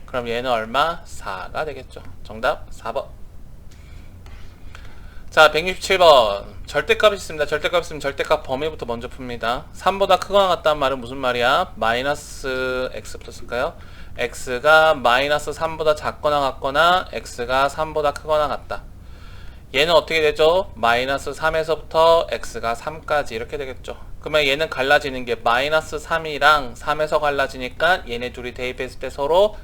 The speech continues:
같다라고 하면 된다는 거죠. 자, 마이너스 삼을 넣으면 마이너스 삼 A 더하기 이가 되고, 밑에도 마이너스 삼 넣으면 구, 마이너스 삼 마이너스 B가 되겠죠.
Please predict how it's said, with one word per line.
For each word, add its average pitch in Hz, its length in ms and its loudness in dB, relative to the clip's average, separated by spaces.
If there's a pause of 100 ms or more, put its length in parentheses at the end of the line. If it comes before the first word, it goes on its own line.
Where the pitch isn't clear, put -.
(120)
같다라고 131 720 0
하면 120 120 -8
된다는 113 360 -8
거죠. - 200 -14 (640)
자, 170 180 6
마이너스 165 500 6
삼을 175 300 0
넣으면 117 440 -2 (160)
마이너스 131 580 0
삼 143 280 -4
A 139 220 -2
더하기 127 380 -4
이가 139 420 2
되고, 110 380 -6
밑에도 165 320 0
마이너스 143 420 0
삼 139 180 -4
넣으면 127 460 -4
구, 170 460 -4
마이너스 113 520 -2
삼 143 260 -6
마이너스 110 400 -6
B가 156 240 -6
되겠죠. 135 400 -10